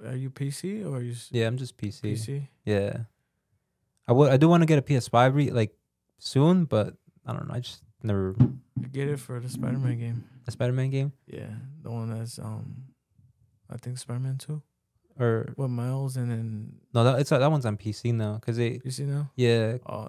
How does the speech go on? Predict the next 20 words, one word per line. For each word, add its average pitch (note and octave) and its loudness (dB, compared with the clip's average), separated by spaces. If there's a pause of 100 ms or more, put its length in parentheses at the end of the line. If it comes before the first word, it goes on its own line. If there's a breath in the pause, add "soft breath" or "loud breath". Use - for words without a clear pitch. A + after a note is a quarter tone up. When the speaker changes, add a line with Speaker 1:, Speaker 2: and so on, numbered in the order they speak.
Speaker 2:
They're - -4
Speaker 1:
then - 2
Speaker 2:
starting C#3+ 4
to - 6
bring B2+ 6
more, B2 4
like, G#2+ 2
exclusives B2 0
onto G2+ -2
P G#2+ -8
C. A2 -8 (400)
Speaker 1:
Oh. A#2+ -12 (380)
Speaker 2:
'Cause A2 2
they B2+ 4
brought C#3+ 6
the, B2 6
the G#2 2
Last A2 4
of A2 -2
Us, G#2 0